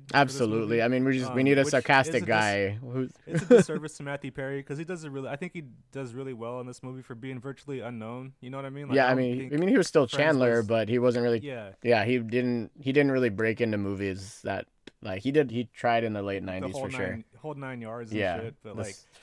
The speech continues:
Speaker 1: this
Speaker 2: mm-hmm.
Speaker 1: was, I liked him in this. I don't usually like him. He's always kinda hit or miss for me 'cause, you know, I'm
Speaker 2: Mm-hmm.
Speaker 1: not the biggest fr-, Friends fan.
Speaker 2: Yeah.
Speaker 1: Um, but he is funny in this, except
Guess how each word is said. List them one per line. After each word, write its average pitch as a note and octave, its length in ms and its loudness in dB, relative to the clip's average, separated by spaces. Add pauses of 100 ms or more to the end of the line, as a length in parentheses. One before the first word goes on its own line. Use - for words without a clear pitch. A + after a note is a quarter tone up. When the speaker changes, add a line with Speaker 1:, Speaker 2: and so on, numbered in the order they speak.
(140)
Speaker 1:
this G3+ 240 -6
Speaker 2:
mm-hmm. G#2+ 100 -6
Speaker 1:
was, G2 340 -4 (140)
I E3 140 -8
liked E3+ 320 -10
him D3+ 160 -12
in B2+ 80 -10
this. G#2+ 240 -12
I C3 80 -8
don't E3 220 -8
usually D#3 280 -10
like B2 240 -10
him. C#3 160 -10
He's C3+ 140 -10
always C#3+ 220 -8
kinda C3+ 200 -10
hit C3+ 120 -8
or C3+ 80 -10
miss C3+ 160 -14
for - 100 -20
me D3 240 -12
'cause, A2+ 100 -4
you A2 60 0
know, G#2+ 40 -2
I'm G#2 80 -2
Speaker 2:
Mm-hmm. F#2+ 80 -4
Speaker 1:
not F#2+ 120 -10
the A#2+ 80 -12
biggest A#2 380 -14
fr-, A#2 140 -14 (120)
Friends A2+ 320 -16
fan. A#2 340 -14
Speaker 2:
Yeah. G#2 300 -6
Speaker 1:
Um, G2 140 -18 (520)
but A2 280 -12 (680)
he E3+ 340 -8
is D3+ 600 -8 (300)
funny C#3 300 -10
in A2+ 120 -12
this, G2+ 320 -16 (300)
except B2 460 -14